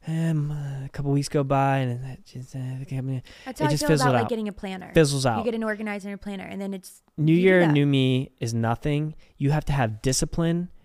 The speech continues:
Speaker 1: and that's how you have to live your daily life. And if you don't do that, you're never gonna do it. So you just gotta start and just keep going.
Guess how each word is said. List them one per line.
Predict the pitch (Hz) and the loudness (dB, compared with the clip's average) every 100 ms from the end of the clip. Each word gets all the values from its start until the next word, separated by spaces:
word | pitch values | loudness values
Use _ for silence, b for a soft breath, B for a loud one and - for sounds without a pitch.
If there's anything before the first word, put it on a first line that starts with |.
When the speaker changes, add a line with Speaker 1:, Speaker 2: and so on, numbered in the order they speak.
| - | -2
Speaker 1:
and | 127 | 2
that's | 139 143 - | 2 4 4
how | 156 | 4
you | 147 | 2
have | 139 | 0
to | - | 0
live | 120 110 | 0 0
your | 107 | -2
daily | 95 107 104 104 | -2 -4 -2 -4
life. | 98 98 | -4 -8
And | 120 | -6
if | 113 | -2
you | 151 | 2
don't | 156 156 | 4 4
do | 160 143 | 6 6
that, | 135 135 151 - b b b | 8 6 4 -2 b b b
you're | 139 | 4
never | 139 127 | 6 4
gonna | 110 107 | 0 -4
do | - | -6
it. | - - - | -12 -12 -4
So | 139 | 0
you | 131 | 2
just | 147 - | 2 4
gotta | 147 | 4
start | - - 131 151 - _ _ _ - | 4 6 8 8 2 _ _ _ -2
and | 127 | 0
just | 123 | 0
keep | - 117 | -2 -2
going. | 113 95 113 | -2 -6 -12